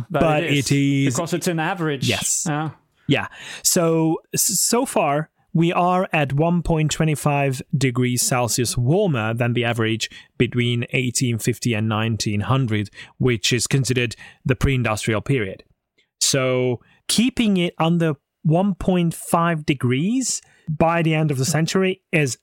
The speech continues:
Speaker 2: completely out of the question.
Speaker 1: That won't happen.
Speaker 2: And, uh, that is basically backed by another study that has been done. It was a, a very thorough assessment of, of Earth's climate sensitivity using multiple lines of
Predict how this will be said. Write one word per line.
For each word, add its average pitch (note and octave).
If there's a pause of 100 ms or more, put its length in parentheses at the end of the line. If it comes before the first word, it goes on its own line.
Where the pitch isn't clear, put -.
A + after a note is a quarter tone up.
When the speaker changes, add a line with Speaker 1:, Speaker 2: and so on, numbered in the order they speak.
(120)
Speaker 2:
completely E3+
out A2
of G#2
the -
question. -
Speaker 1:
That B2+
won't G#2+
happen. -
Speaker 2:
And, D#3
uh, D#3+ (140)
that A3
is F#3+
basically F3
backed C3+
by C3
another B2 (600)
study C3
that A2+
has A2+
been A#2
done. A2+ (340)
It C#3
was B2+
a, B2+
a B2 (340)
very F3
thorough B2+ (240)
assessment D3 (120)
of, A#2
of C3
Earth's C3+
climate A#2+
sensitivity B2
using A2+
multiple A3+
lines C#3
of C3